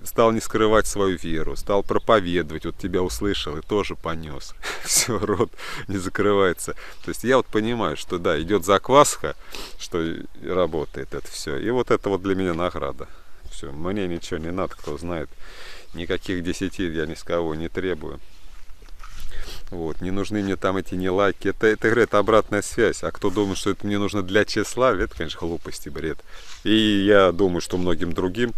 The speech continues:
кого поносят там или ещё что-то, ну и, может быть, кто меня слушает, тоже это испытывает, подобные вещи.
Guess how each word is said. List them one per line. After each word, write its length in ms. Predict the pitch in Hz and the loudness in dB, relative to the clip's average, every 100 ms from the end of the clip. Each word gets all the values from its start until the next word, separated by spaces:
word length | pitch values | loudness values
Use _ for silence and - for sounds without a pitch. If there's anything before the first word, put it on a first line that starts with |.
| - - - | -2 -4 -4
кого 320 | - 85 78 71 | -2 0 0 -2
поносят 560 | 82 82 92 - - | -2 -2 -2 -4 -8
там 260 | - 67 71 | -8 -8 -6
или 100 | 73 | -8
ещё 280 | - - 78 | -8 -8 -8
что-то, 400 | - 73 - 73 | -6 -6 -6 -6
ну 200 | 127 104 | -2 -2
и, 200 | 71 73 | -4 -4
может 260 | 76 71 | -6 -6
быть, 100 | 78 | -8
кто 180 | - 82 | -8 -6
меня 240 | 76 78 76 | -6 -6 -6
слушает, 420 | - 87 - - | -6 -2 -2 -2
тоже 280 | 82 78 78 | -4 -6 -6
это 160 | - | -6
испытывает, 460 | 73 - 85 80 76 | -8 -6 -8 -8 -8
подобные 520 | - 78 78 73 80 | -6 -6 -6 -8 -8
вещи. 400 | 82 76 - - | -8 -6 -8 -8